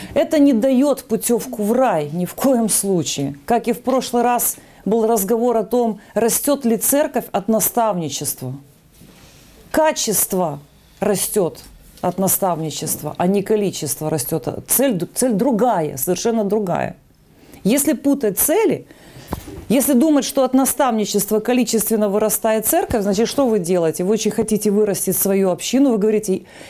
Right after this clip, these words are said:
«Я буду делать только то, что принесёт мне количественную прибыль».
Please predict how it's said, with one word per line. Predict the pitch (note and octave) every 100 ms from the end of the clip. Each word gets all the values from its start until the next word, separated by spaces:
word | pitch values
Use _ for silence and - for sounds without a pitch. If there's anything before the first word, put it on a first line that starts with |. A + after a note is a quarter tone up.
| -
«Я | F#3+ C#4
буду | A#3+ B3
делать | G3+ C4+ B3
только | B3+ B3 B3+
то, | B3 D#4+
что | D#4 A#3
принесёт | A3+ A3 G3+ C#4 C#4+
мне | A3 A#3
количественную | B3 G#3+ A3+ A#3 G#3 G#3+ G#3+
прибыль». | G#3+ F#3+ F3+ D3+ D3